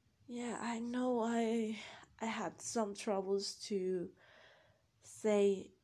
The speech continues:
what I'm trying to say, but at least I'm working on it. And that's what I need.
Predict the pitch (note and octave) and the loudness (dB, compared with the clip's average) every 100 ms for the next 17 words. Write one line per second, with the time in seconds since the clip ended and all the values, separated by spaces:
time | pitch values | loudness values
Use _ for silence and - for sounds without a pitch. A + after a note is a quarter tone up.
0 | _ G3+ G3+ F#3+ F3 F3 F3 - _ _ | _ -4 -2 -2 -2 -6 -12 -20 _ _
1 | _ _ _ _ _ _ _ _ _ _ | _ _ _ _ _ _ _ _ _ _
2 | _ _ _ _ _ _ _ _ - - | _ _ _ _ _ _ _ _ -14 -6
3 | F#3+ G3+ A3 A3 - - D#4+ C#4 A#3+ E4+ | -2 0 -2 -4 -8 2 4 4 4 -4
4 | - - - - A#3+ A3+ G#3 G3 F#3+ - | -10 -20 -20 -20 -12 -4 0 0 -2 -6
5 | _ _ _ _ - A3+ G#3+ A#3+ D4 B3+ | _ _ _ _ -2 0 0 -2 -2 -4
6 | - - - _ _ _ _ _ _ _ | -8 -14 -20 _ _ _ _ _ _ _
7 | _ _ - _ - A3 A3 G#3 A3 A3+ | _ _ -20 _ -2 0 0 2 2 2
8 | - F#3 F3 E3 E3 - - - - _ | -4 -8 -6 -6 -6 -8 -12 -20 -20 _
9 | _ _ _ _ _ _ _ _ _ _ | _ _ _ _ _ _ _ _ _ _
10 | - G3+ G3 F3+ F3 - G3 F3+ F3+ E3+ | -8 -4 -2 -2 -2 -8 -6 -4 -4 -4
11 | F3 E3 | -4 -6